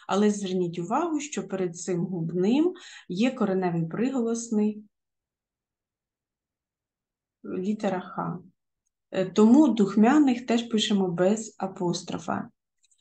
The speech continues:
У слові "об'єднано", е,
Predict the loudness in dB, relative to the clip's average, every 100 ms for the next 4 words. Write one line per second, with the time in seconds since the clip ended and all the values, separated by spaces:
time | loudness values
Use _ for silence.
0 | _ _ -4 4 6 8 8 8 6 8
1 | 8 8 6 6 6 2 0 -8 _ _
2 | _ _ _ _ _ _ _ _ 0 2
3 | 2